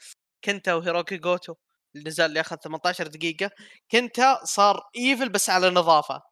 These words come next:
إيفل نظيف. ف-، <laughs> د-، ك-، بالسنة ه-، يعني، المباراة هذه أنا أشوف إنه زودها بش-، بحبة بسيطة، يعني. لكن ما، لكن ما يخالف، ما، يعني، ما يمنع إن أصلًا النزال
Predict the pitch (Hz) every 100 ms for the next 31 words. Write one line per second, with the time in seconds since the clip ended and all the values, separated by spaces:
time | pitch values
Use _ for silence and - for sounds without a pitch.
0 | _ _ _ _ - 240 226 214 185 180
1 | 185 - - _ _ _ _ _ _ _
2 | - 160 - - - - - - - _
3 | _ _ _ _ - 311 302 294 - _
4 | _ 165 175 170 143 156 151 165 160 -
5 | 190 202 180 160 160 143 135 135 123 _
6 | _ _ _ - 131 147 175 196 208 180
7 | 165 170 165 165 160 175 156 175 170 175
8 | 151 156 - - - 170 143 - 170 160
9 | 151 - 170 - 127 127 120 _ _ -
10 | 208 247 247 254 196 170 - 202 220 202
11 | 190 139 123 143 143 135 143 165 185 170
12 | 151 139 139 127 131 139 139 135 143 147
13 | 120 120